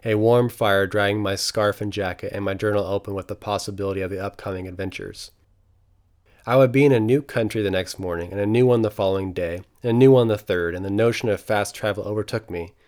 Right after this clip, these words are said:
so I was taking a drink from the tall beer, and some dribbled down my shirt,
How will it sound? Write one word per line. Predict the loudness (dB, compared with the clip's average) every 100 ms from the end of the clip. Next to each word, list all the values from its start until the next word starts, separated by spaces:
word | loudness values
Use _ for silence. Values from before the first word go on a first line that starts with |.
| _ -6
so | 0
I |
was | 0
taking | 0 -2 0 0
a |
drink | 2 0 0
from | -4
the | -10
tall | -4 0 0
beer, | 0 -4 -6 -8 _
and | -8
some | -2 0 0
dribbled | -2 -2
down | -2 -4
my | -4
shirt, | -4 -2 -4